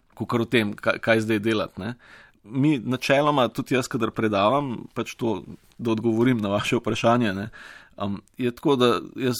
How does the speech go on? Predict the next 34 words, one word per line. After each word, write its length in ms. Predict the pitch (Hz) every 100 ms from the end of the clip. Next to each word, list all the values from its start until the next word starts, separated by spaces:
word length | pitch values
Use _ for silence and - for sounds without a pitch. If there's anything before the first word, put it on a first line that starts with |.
| -
zelo 220 | 110 135
ločam, 420 | 131 123 120 98 -
a 60 |
ne. 140 | 87 110 - - -
Zdaj, 340 | 110 113 110 107 - -
a 180 | 113
ste 200 | 113 -
na 120 | 113 113
piki 460 | 143 143 127 107 107 - -
nekemu 400 | 110 - 113 110
tako 220 | - 117
imenovanemu 560 | 113 104 113 117 101 -
state 400 | - 127 131 110
actorju, 380 | - 143 123
torej 260 | 104 110 104
neki 220 | 110 123
državni 480 | 113 107 107 123 113
agenciji, 500 | 104 107 - 143 113
ne, 180 | 98 120 - - - _
ali 180 | - 113
ste 160 | - 113
na 80 | 110
piki 380 | 127 117 104 87 - -
enih 240 | 98 101
posameznikov, 720 | 110 107 104 98 98 87 82 82
ne. 140 | 117 113 _ _ _ _
Zdaj, 360 | 110 113 135 131 - - -
na 140 | - 120
piki 240 | - 165
posameznikov 640 | 170 - 135 143 135 139 135
skoraj 300 | - 120 123
nikoli 280 | 123 117 120
niste, 340 | 127 - 92
ne, 160 | 85